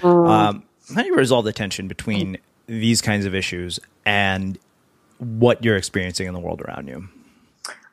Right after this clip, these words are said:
Speaker 1: I don't think it's a conversation of what can we resolve. It's truly a conversation of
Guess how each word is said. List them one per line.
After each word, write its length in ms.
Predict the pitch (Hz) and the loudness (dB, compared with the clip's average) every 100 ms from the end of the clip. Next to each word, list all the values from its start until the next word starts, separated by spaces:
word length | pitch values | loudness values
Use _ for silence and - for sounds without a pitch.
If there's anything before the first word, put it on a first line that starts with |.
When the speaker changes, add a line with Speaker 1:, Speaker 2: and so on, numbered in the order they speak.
| - | 2
Speaker 1:
I 100 | 233 | 4
don't 200 | 262 277 | 4 2
think 160 | 339 330 | 0 -2
it's 100 | 320 | -4
a 40 | |
conversation 760 | - 220 208 208 170 180 - 185 | 0 0 0 -2 -2 -2 -4 -4
of 160 | 170 | -4
what 220 | 175 - - | 0 -2 -2
can 140 | 185 | -4
we 120 | 170 | -2
resolve. 760 | 160 160 151 - - - 180 - - | 0 0 0 0 0 -2 -4 -4 0
It's 340 | 190 - - | 0 0 -14
truly 560 | - - 202 190 190 202 | -12 -4 2 4 6 4
a 80 | 196 | 4
conversation 920 | - 175 175 170 151 151 - 175 180 - | 0 0 0 -4 -4 -6 0 0 0 4
of 320 | 165 160 | 6 6